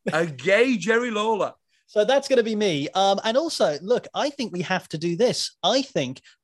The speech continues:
Speaker 2: earning the push this week is everything Vince McMahon accomplished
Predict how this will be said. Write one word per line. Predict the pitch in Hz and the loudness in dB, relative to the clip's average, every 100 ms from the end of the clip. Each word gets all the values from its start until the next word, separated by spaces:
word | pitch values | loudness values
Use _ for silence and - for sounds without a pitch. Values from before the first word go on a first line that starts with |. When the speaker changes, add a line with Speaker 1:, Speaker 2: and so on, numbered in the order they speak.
| _ - | _ 0
Speaker 2:
earning | 202 277 262 208 | 4 6 4 2
the | 190 | 0
push | 240 247 - | -2 -4 -6
this | 143 - | -6 -6
week | 120 135 - _ _ _ - | -6 -8 -10 _ _ _ -6
is | 185 - - | -6 -4 -2
everything | 240 - 254 226 233 214 | -2 -2 -8 -4 -2 -2
Vince | 170 190 220 - | 0 0 0 -2
McMahon | 196 185 190 185 | -4 -2 0 0
accomplished | 175 - 240 247 - 127 - - | -2 -4 -4 -4 -6 -8 -8 -12